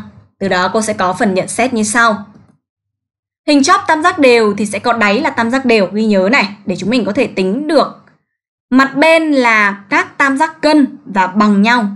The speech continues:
có chung đỉnh. Chân đường cao kể từ đỉnh tới mặt đáy là điểm cách đều các đỉnh của tam giác đáy. Được chưa ạ?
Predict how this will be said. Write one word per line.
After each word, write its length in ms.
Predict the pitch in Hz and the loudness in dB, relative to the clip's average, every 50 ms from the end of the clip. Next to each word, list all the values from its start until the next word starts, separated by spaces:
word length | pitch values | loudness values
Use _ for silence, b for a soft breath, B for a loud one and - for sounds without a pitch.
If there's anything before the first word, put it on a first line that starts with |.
| - | -6
có 220 | - 190 190 202 269 | -4 -2 -2 -2 -2
chung 200 | - 311 277 254 | -2 -2 0 2
đỉnh. 240 | 247 247 208 - - - _ _ _ _ _ _ _ _ _ _ _ _ | 2 2 2 0 -4 -12 _ _ _ _ _ _ _ _ _ _ _ _
Chân 220 | - - 370 359 339 | -2 0 2 2 4
đường 200 | 311 269 233 220 | 2 2 0 0
cao 300 | 233 311 302 302 302 294 285 | 0 0 2 2 0 0 0
kể 160 | 247 208 202 208 | -2 -2 0 0
từ 100 | 214 214 | 0 2
đỉnh 260 | 214 214 185 170 202 - - | 2 2 0 -2 -6 -8 -6
tới 200 | - 220 214 214 | -2 0 0 0
mặt 260 | 254 330 330 - - | 2 0 -2 -2 0
đáy 360 | 214 202 196 190 202 262 359 381 - _ _ - | 0 0 0 2 0 -2 -6 -8 -14 _ _ -6
là 220 | 208 220 214 208 | -4 -2 -2 -2
điểm 520 | 196 196 220 226 233 214 - - - - - | -2 -2 -2 0 0 0 -2 -4 -10 -12 -8
cách 220 | - 240 240 - - | -8 -8 -8 -6 -4
đều 280 | 233 214 214 208 190 | -2 0 0 0 0
các 240 | 190 - 269 302 - | -2 -2 -4 -2 0
đỉnh 280 | 277 240 196 202 - - - | 0 0 0 -2 -8 -10 -6
của 240 | 226 214 196 - - - - | -4 -2 -2 -2 -4 -8 -10
tam 180 | - 202 202 202 | -6 -6 -4 -4
giác 180 | 208 254 254 | -4 -4 -2
đáy. 320 | 247 196 185 185 190 254 262 - - _ _ _ _ _ - | -2 -2 0 0 -2 -4 -8 -10 -20 _ _ _ _ _ -14
Được 100 | 180 180 | -12 -10
chưa 140 | 180 - 220 | -6 -2 0
ạ? 320 | 226 226 220 - - - | 0 0 0 -2 -6 -12